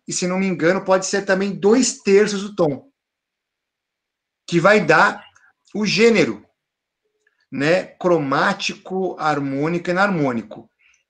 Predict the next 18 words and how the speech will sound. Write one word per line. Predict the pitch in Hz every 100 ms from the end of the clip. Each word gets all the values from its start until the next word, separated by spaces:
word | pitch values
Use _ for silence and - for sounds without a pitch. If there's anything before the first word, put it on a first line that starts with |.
| -
Isso | 294 359 - - 226 214
no | 196
helenismo | 202 190 147 131 170 143 110 101 - _ _ _
vai | 135 175 185
ser | - 214 196
reinterpretado | 190 226 233 220 202 190 156 - 175 180
de | 185 202
várias | 180 156 180 190 170 131
maneiras. | 123 123 107 101 - - - _ _ _ _ _ _ _ _ - - - -
O | 170
problema | 185 202 139 170 226 180 117 - _ _ _
que | 196
a | 170 151
gente | 139 208 202
tem | 202 190
que | 175
distinguir | 165 - 185 160 151 147
primeiro | 123 127 175 127 95